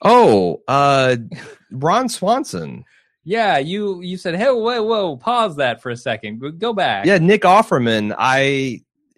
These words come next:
Speaker 1: there's a, this thing where he's standing with, at a urinal with Saul, and this guy, I can't tell if he looks like a pudgier, younger version of Nick Offerman, if he is Nick Offerman, and we noticed that, like, "Oh, that can't be." But then when he moved,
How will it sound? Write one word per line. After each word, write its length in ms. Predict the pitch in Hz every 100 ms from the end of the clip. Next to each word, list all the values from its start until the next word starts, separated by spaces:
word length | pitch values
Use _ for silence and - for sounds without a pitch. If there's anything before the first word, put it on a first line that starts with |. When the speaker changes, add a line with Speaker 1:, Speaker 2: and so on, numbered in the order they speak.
| 78
Speaker 1:
there's 400 | 110 131 156 143
a, 40 |
this 260 | 139 156 -
thing 180 | 196 196
where 140 | 165
he's 420 | 131 127 170 170
standing 380 | - 165 165 156
with, 180 | 151 -
at 120 | 127
a 40 | 120
urinal 540 | 123 147 143 135 123
with 120 | 110
Saul, 640 | - 185 190 139 107 110 113 _ _ _ _ -
and 160 | 139
this 100 | 156
guy, 680 | 135 175 185 190 185 175 151 _ - - -
I 120 | 147
can't 240 | - 233
tell 100 | 233
if 60 | 226
he 80 | 196
looks 180 | 190 202
like 120 | 170
a 60 |
pudgier, 560 | 127 - 190 170 180 165
younger 360 | 147 170 175 170
version 600 | 175 180 165 190 185 180
of 160 | 165
Nick 180 | 151 175
Offerman, 600 | 156 165 - 185 190 190
if 100 | 135
he 60 | 123
is 260 | 117 160 175
Nick 140 | 175
Offerman, 580 | 180 170 180 175 175 170
and 280 | 131 135 131
we 100 | 139
noticed 400 | 151 175 160 -
that, 160 | 139
like, 160 | 120 120
"Oh, 160 | 127 131
that 120 | 120
can't 240 | 147 135
be." 120 | 123
But 160 | 107 123
then 120 | 151
when 60 | 147
he 60 | 123
moved, 560 | 147 277 226 165 156